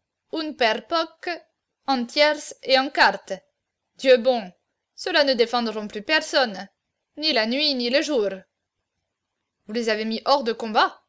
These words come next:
dit Gonzague, qui ne comprenait point. Cocardas se fendit deux fois, faisant mine de détacher deux bottes à fond, coup sur coup. Puis il reprit sa posture grave et fière.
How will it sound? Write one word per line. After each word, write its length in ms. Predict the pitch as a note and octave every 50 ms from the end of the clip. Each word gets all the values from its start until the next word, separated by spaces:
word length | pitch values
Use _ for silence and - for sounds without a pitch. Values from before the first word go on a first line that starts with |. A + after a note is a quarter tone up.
| _ _ _ _ _ _ _ _
dit 140 | A#3 B3 A#3
Gonzague, 640 | G3+ A3 A3 A3 G#3 B3 C4 C#4+ C4 C#4 A#3+ -
qui 140 | _ - A3+
ne 80 | G#3+ G#3
comprenait 440 | - B3 A#3+ A#3+ D4+ C#4+ C#4 B3
point. 320 | A#3 A#3 - - F3+ E3+ - _ _ _ _ _ _ _ _ _ _ _ _ _ _ _ _ _ _ _ _ _ _ _
Cocardas 520 | - D4 D4 D#4+ D4 C#4+ C#4+ D4+ E4 F#4
se 220 | - - - A#3
fendit 360 | A#3 - - A#3+ A#3+ C4 D4 C#4
deux 200 | G#3 A3+ A#3 A3+
fois, 460 | A3+ - - F#3 F3 A#3 D4+ - _ _ _ _ _ _ _ _
faisant 340 | - - B3+ A#3+ C4+ C4+
mine 300 | C4 C#4+ E4 F4+ F4+ D#4+
de 160 | A#3+ G#3 A3 G#3+
détacher 520 | G3 B3 B3+ B3 C4+ A#3 - - A3+ F#3+
deux 220 | F#3 F3+ B3 C4+
bottes 320 | A#3+ A#3+ C#4 C4+ C4 C4+ - -
à 140 | - G3
fond, 320 | F#3+ - - - C4 D4 - - _ _ _ _ _
coup 140 | - F4+ F#4
sur 260 | - - C4+ C4+ -
coup. 240 | - - G#3+ F#3 - _ _ _ _ _ _ _ _ _ _ _ _ _ _ _ _ _ _ _ _ _
Puis 160 | - F4+ F#4
il 180 | E4+ D#4+ B3 C4+
reprit 320 | C4+ B3 A#3+ - D#4+ D#4+
sa 160 | - C#4 A#3
posture 460 | A3+ G#3+ A3 G#3+ - - C#4 C#4+ C4+
grave 320 | A3 G#3 G#3 A#3+ C4 C4+ B3
et 100 | G#3 G#3
fière. 520 | - - - F#3 E3+ - - - _ _